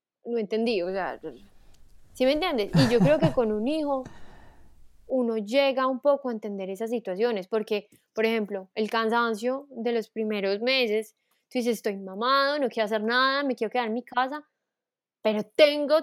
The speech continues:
Speaker 1: toda la energía porque es una energía súper instintiva y súper salvaje, de verdad, de, de animal, de alimentar a mi, a mi bebé,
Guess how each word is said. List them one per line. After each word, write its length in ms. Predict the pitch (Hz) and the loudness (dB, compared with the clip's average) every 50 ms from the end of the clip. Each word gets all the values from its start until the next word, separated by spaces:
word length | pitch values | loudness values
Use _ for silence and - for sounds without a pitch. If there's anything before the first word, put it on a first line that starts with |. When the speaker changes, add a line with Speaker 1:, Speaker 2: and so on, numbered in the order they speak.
| - - | 2 2
Speaker 1:
toda 240 | 339 330 320 320 | 4 6 6 6
la 120 | 320 311 285 | 4 4 2
energía 460 | 254 226 208 202 208 226 226 214 214 | 2 0 0 0 0 0 0 0 0
porque 420 | 214 294 285 294 - 240 - - - | 0 0 0 0 0 -2 -2 -2 -4
es 180 | 226 202 - | -6 -4 -4
una 220 | 220 220 220 254 269 | -4 -4 -2 -2 0
energía 560 | 277 254 214 196 185 - 196 185 175 170 - _ _ _ _ _ _ _ | 0 0 -2 -2 -4 -4 -4 -4 -4 -4 -6 _ _ _ _ _ _ _
súper 380 | - - - 311 233 240 220 | -4 0 0 2 4 4 2
instintiva 640 | 220 208 196 190 - 208 196 190 190 208 196 185 185 | 2 0 -2 -4 -6 -8 -8 -6 -6 -4 -4 -2 -4
y 60 | 190 - | -4 -6
súper 420 | - - - 262 214 233 220 208 | -6 -4 -2 0 2 2 0 2
salvaje, 600 | 190 208 190 190 196 185 208 214 208 190 185 208 | 2 2 2 2 2 2 2 2 2 2 0 0
de 140 | 233 262 277 | 2 4 4
verdad, 340 | 254 220 208 185 190 180 175 | 4 4 2 0 -2 -2 -2
de, 300 | 170 175 185 214 247 254 - | -4 -2 -2 -2 -2 -2 -4
de 220 | 180 185 202 190 | -2 0 0 0
animal, 640 | 175 170 185 185 180 175 190 214 247 311 349 359 349 _ _ _ _ _ _ _ _ _ | 0 -2 -4 -4 -4 -2 0 2 2 2 0 -2 -6 _ _ _ _ _ _ _ _ _
de 400 | - 196 196 220 208 196 - - _ _ _ _ _ _ | 0 4 4 6 6 4 0 -6 _ _ _ _ _ _
alimentar 480 | 240 226 226 226 208 202 196 185 208 196 | 0 2 2 2 2 2 0 0 -2 -2
a 100 | 196 208 | -2 -2
mi, 220 | 240 247 233 202 180 180 - | -2 -2 -2 -4 -6 -8 -10
a 120 | - 185 190 | -8 -6 -4
mi 180 | 202 202 190 | -4 -4 -4
bebé, 440 | 180 170 175 208 233 262 302 330 | -4 -2 0 0 2 0 0 -2